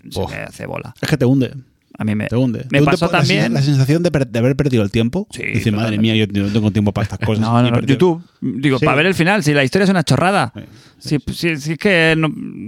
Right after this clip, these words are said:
Speaker 1: ¿sabes? No es la historia tampoco del
Speaker 2: No, no.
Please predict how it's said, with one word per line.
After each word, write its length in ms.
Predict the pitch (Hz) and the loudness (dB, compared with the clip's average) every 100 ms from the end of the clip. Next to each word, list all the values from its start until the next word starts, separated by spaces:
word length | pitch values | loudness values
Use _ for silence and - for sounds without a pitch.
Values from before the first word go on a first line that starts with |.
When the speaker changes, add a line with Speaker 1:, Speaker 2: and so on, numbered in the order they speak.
| 113 | -10
Speaker 1:
¿sabes? 200 | 135 165 | -4 0
No 180 | 156 156 | 2 4
es 240 | 170 196 190 | 2 2 2
la 120 | 165 | 0
historia 500 | 127 143 131 123 120 | 0 -2 0 -2 -2
tampoco 840 | 123 117 120 120 117 117 117 117 117 | -6 -6 -4 -4 -2 -2 -2 -2 -2
del 140 | 117 | -2
Speaker 2:
No, 120 | 139 | -2
no. 580 | 123 120 123 123 127 117 | -4 -4 -6 -6 -6 -8